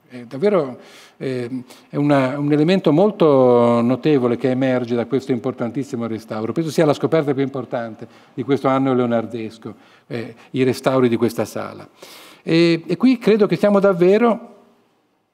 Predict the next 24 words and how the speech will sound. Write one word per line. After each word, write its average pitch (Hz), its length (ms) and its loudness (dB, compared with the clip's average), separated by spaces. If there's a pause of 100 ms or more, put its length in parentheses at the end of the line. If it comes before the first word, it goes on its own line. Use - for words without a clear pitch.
(580)
diciamo, 127 840 -2
alle 160 200 2
origini 190 680 2 (1120)
di 139 200 -8
questa 180 260 -2
invenzione 170 720 0
che 139 140 0
poi 170 460 0 (100)
Giulio 139 260 -4
Romano 156 500 -2 (380)
riprenderà 147 1000 0
nella 135 160 -4
Sala 156 220 0
dei 143 120 2
Giganti, 139 720 -4 (280)
cioè 151 120 -2
di 143 120 -2
concepire 180 500 0
una 185 180 2
sala 139 420 -4
davvero 131 500 -4
in 147 160 -4
un 160 100 -2
modo, 123 560 -6